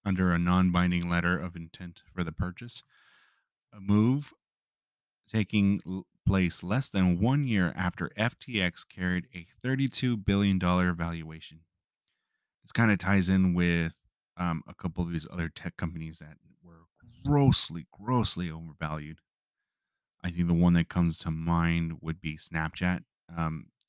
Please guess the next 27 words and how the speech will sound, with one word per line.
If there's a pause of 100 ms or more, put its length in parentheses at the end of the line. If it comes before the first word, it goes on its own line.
(140)
and
I
bring
up
Snapchat
because (640)
story
time (540)
about
Snapchat,
and
we'll
get
back
into
the
crypto
thing. (600)
Um, (720)
I
used
to
be (100)
a (120)
huge
believer
of,